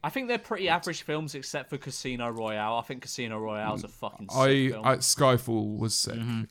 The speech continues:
Speaker 2: I really liked Skyfall.
Speaker 1: Skyfall was good. Skyfall was good, but I think Casino Royale is just, like, head and shoulders above, like,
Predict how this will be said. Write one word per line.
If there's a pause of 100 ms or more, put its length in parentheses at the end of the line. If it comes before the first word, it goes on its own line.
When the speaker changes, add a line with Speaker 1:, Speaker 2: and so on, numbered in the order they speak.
Speaker 2:
I
really
liked
Skyfall.
Speaker 1:
Skyfall
was
good.
Skyfall
was
good,
but
I
think
Casino
Royale
is
just,
like,
head
and
shoulders
above,
like,